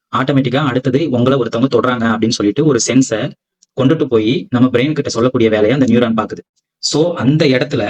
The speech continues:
ஸ்டார்டிங் ஸ்டேஜ்ல அந்த ஸ்கின்ல இருக்கக்கூடிய நியூரான் இருக்குல்ல, அதாவது நெர்வ்னு சொல்லுவாங்க, அந்த நெர்வ் இம்பல்சஸ் வந்து செல்லுக்குள்ள போய் அந்த செல்லுல இருந்து தான் நமக்கு மெசேஜ் போய் ஆகணும் பிரெயினுக்கு. So, அதனால என்ன நடக்குது அப்படின்னா, இந்த இம்பல்சஸை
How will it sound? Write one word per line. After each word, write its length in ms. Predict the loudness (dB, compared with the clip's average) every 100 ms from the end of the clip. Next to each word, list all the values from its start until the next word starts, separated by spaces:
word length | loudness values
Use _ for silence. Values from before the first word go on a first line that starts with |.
| -6
ஸ்டார்டிங் 480 | -8 -4 -2 0 0
ஸ்டேஜ்ல 340 | 0 -2 -2 -2 -4 -6 _ _ _ _ _ _ _ _ _ _ -8
அந்த 180 | -2 -2
ஸ்கின்ல 400 | -2 -2 0 0
இருக்கக்கூடிய 440 | 0 0 0 2 2 0 -8 _ _ _ -2
நியூரான் 460 | 2 2 2 0 -2
இருக்குல்ல, 300 | -2 -2 -2 -4 _ -6
அதாவது 280 | -2 0 0
நெர்வ்னு 340 | 0 2 2
சொல்லுவாங்க, 260 | 0 -6 -6
அந்த 240 | 0 2 2
நெர்வ் 240 | -2 -2
இம்பல்சஸ் 480 | -4 -2 -4 -2 -4
வந்து 280 | -6 -6 -4 -4 -6 _ _ -4
செல்லுக்குள்ள 460 | 0 0 0 -2 -2
போய் 260 | 2 2 2
அந்த 240 | 2 2 2
செல்லுல 300 | 2 2 4
இருந்து 240 | 2 0 -2
தான் 180 | -4 -2
நமக்கு 260 | 0 2 0
மெசேஜ் 300 | 0 -2 -2
போய் 180 | 0 0
ஆகணும் 220 | 0 -4 -4
பிரெயினுக்கு. 320 | -2 -2 -6 _ _ _ -4
So, 100 | 0
அதனால 240 | 0 0 0
என்ன 140 | 2
நடக்குது 260 | 2 2 0
அப்படின்னா, 280 | -2 -2 -4 -6 _ 0
இந்த 220 | 0 2
இம்பல்சஸை 540 | -2 -2 -2 -2 -4